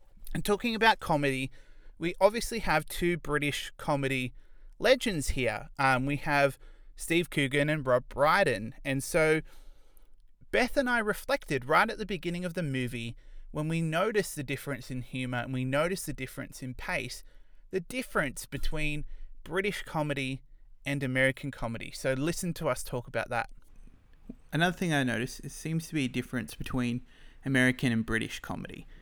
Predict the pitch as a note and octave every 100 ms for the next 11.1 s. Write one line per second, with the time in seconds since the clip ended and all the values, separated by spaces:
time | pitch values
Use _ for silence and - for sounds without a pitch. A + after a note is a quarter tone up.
0 | - - - B2+ A#2+ A2+ - - - -
1 | D#3+ C3+ C3 C#3 C#3 C#3 - B2 A#2+ A#2+
2 | A#2+ - - B2+ C3 - A#2 A2 - -
3 | D3+ - E3 D#3+ - - D3 - - -
4 | - D#3 C#3+ C3 B2+ - C3+ C#3 - C3
5 | C#3 C3+ - C3 B2+ B2+ C3 B2 B2 B2
6 | C3 A#2+ C3 C3 C3+ C3+ C#3+ C3 C3+ B2
7 | A#2 A#2+ B2 - B2+ B2+ - - - -
8 | - - _ - C3 - - - - -
9 | G3 - F#3 G3 - B2+ A2+ A2+ A2 G#2+
10 | - A2 G#2 - - C3 - E3 G#3+ -